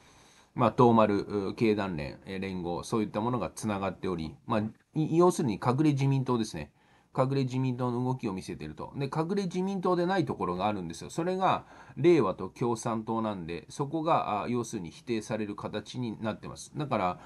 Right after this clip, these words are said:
はっきり言って、皆さんも思ってると思いますが、あのー、議席数が少ないとか、そういったことはあるんですよ。それは本当にね、悔しい限りなんですが、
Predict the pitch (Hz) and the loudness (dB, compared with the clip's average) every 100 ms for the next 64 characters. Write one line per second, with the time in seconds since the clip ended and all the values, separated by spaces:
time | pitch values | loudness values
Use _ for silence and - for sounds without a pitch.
0 | - - 156 156 - 370 117 - 120 110 | -20 -2 0 0 -6 0 0 0 2 2
1 | 143 220 202 120 107 165 - 123 107 104 | 4 2 2 2 4 2 2 0 2 2
2 | 113 110 - 104 92 - - - - - | 2 0 0 -2 -2 -4 -14 -20 -16 -6
3 | 120 110 107 104 104 107 - 127 151 233 | -2 0 2 2 2 0 -2 -2 0 0
4 | 220 294 220 269 135 104 - 151 151 151 | -2 -2 -2 0 2 0 -2 -2 0 0
5 | 117 95 - 185 208 214 220 214 190 113 | -2 -6 -2 0 0 -2 -4 -2 2 2
6 | 107 123 101 90 90 95 151 180 175 147 | 2 0 -4 -6 -10 -6 -4 2 0 0
7 | 170 170 165 160 147 151 151 175 170 143 | -4 -4 -4 -4 -6 -4 -4 -4 -6 -6
8 | 147 127 107 92 76 92 90 80 | -4 -4 -4 -6 -10 -8 -6 -6